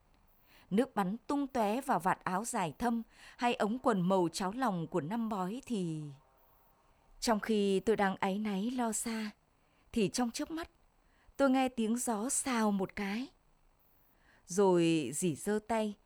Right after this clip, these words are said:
ném mạnh, kèm theo tiếng nói khẽ: "Chết đi này!" Năm Bói ngẩng lên nhấp nháy sống mũi, đưa đũa lên quệt ngang mồm rồi nói:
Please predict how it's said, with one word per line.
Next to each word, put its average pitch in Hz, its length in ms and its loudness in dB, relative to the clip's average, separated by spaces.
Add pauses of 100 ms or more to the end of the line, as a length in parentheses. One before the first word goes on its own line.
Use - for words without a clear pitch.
(120)
ném 214 320 -2
mạnh, 302 160 0 (560)
kèm 208 240 6
theo 240 200 -4
tiếng 208 340 2
nói 208 200 0
khẽ: 254 360 -8 (840)
"Chết - 340 -2
đi 262 120 2
này!" 196 260 -2 (1200)
Năm 208 220 2
Bói 190 180 6
ngẩng 196 380 0
lên 208 340 0
nhấp 320 160 -2
nháy 214 320 0
sống 202 280 -2
mũi, 214 260 0 (440)
đưa 254 180 4
đũa 226 260 2
lên 247 360 0
quệt - 320 0
ngang 254 320 -2
mồm 185 220 4
rồi 160 200 -2
nói: 170 360 -6